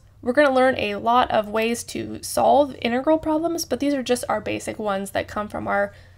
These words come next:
basic rules for derivatives. Okay, and to wrap up this video, I just wanna review some integral vocabulary. So if we have the integral of f of x dx,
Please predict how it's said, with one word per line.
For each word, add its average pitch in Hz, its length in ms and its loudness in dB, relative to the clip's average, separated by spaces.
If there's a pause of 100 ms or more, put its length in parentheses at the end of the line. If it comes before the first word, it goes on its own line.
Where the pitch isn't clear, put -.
(100)
basic 294 360 0
rules 226 300 -2
for - 160 -6
derivatives. - 760 -4 (2000)
Okay, - 300 2
and 247 140 -2
to 269 80 -6
wrap 294 280 0
up 302 120 -6
this 311 140 -4
video, 285 360 2
I 240 60 2
just 277 160 -8
wanna 262 420 0
review 240 460 0
some 240 260 0
integral 214 380 -2
vocabulary. - 840 -4 (880)
So 240 300 0
if 285 180 -2
we 403 100 2
have 302 280 -2
the 254 80 -4
integral 247 520 -2
of 208 300 -2
f - 180 -2
of 214 120 -8
x - 280 -4
dx, - 600 -6